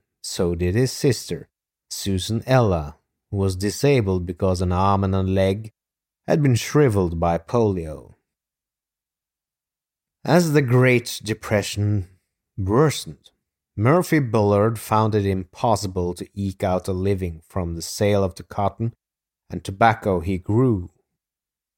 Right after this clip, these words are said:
He sought and found work as a logger in a sawmill owned by Clarence Bunch.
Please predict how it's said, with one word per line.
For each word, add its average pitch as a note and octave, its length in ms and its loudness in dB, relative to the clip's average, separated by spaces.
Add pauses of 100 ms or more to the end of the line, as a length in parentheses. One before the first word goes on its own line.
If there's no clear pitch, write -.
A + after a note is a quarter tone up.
(320)
He - 80 -14
sought - 480 0
and G2+ 180 -2
found A2 460 2
work A#2 580 0 (100)
as G#2 140 -10
a B2 80 0
logger G#2+ 600 0 (200)
in F#2 140 -6
a F#2 40 -4
sawmill A#2 760 2
owned G#2+ 360 0
by F#2 300 2
Clarence F#2 560 -6
Bunch. G#2+ 640 -4